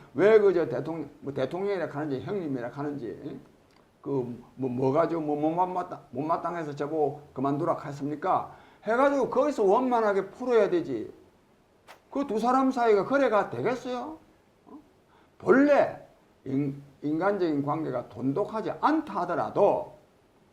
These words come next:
대통령과 집권 여당의 대표는 그걸 잘 조율할 수 있어야 되지. 그걸 밖에다가 대고 때려 말을 하는 거 그거 옳지 않습니다.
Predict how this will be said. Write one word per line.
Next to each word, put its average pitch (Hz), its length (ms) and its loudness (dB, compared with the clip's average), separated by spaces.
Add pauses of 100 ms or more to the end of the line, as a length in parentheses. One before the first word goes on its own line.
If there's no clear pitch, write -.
(340)
대통령과 180 720 -2 (380)
집권 185 360 0
여당의 135 380 0
대표는 151 540 -4 (520)
그걸 277 360 0
잘 196 400 -2
조율할 233 500 0
수 202 120 -10
있어야 214 300 -4
되지. 135 400 -4 (260)
그걸 262 400 4
밖에다가 220 540 2
대고 170 360 -2
때려 160 160 -4
말을 135 380 -2
하는 170 200 -6
거 165 200 -8 (240)
그거 131 220 -6
옳지 147 260 -4
않습니다. 104 580 -12